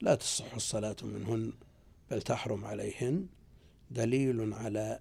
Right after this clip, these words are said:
الاهتمام بهذه الشعيرة،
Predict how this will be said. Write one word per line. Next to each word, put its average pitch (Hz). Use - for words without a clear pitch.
الاهتمام 120
بهذه 117
الشعيرة، 92